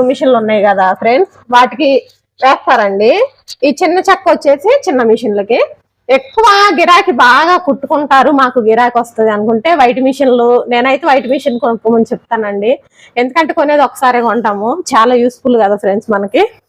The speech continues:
ఇదిగోండి వైట్ మిషన్ కి సంబంధించిన చెక్క. ఇక్కడ చూడండి మూడు సైజెస్ ఉన్నాయి. ఇక్కడ నేను చెప్తాను, ఇ-, ఇదో ఇట్రా.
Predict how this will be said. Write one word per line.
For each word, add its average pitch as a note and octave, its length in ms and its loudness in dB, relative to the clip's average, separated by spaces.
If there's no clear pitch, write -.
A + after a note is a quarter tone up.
ఇదిగోండి B3+ 380 0
వైట్ C#4 280 2
మిషన్ D4 300 0
కి C4 80 2
సంబంధించిన A#3 500 0
చెక్క. - 220 -2
ఇక్కడ E4 220 2
చూడండి F4 360 4
మూడు F#4+ 240 4
సైజెస్ D4 400 2
ఉన్నాయి. A3+ 220 -2
ఇక్కడ C4+ 240 -2
నేను B3+ 160 0
చెప్తాను, A#3+ 400 -2
ఇ-, - 160 -2
ఇదో A3 120 6
ఇట్రా. G3+ 180 -2